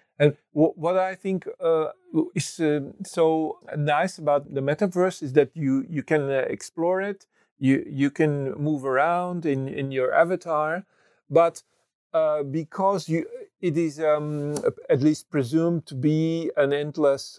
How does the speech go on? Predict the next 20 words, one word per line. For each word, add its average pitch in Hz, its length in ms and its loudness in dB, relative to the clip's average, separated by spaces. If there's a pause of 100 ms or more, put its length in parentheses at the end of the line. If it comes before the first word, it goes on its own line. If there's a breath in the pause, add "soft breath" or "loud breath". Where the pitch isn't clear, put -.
(120)
uh, 135 640 0
you 135 120 2
know, 131 140 2
three 160 240 6
D 139 300 0
environment, 143 1040 -2 (220)
it 165 140 6
has 170 500 -2
a, 147 140 2
a 156 80 2
little 175 340 2
bit 156 240 -4
more, 156 800 0 (120)
um, 143 480 0
the 143 140 0
element 160 360 0
in 147 180 -2
it 147 180 0 (240)
of 139 240 6
exploration 143 1040 -2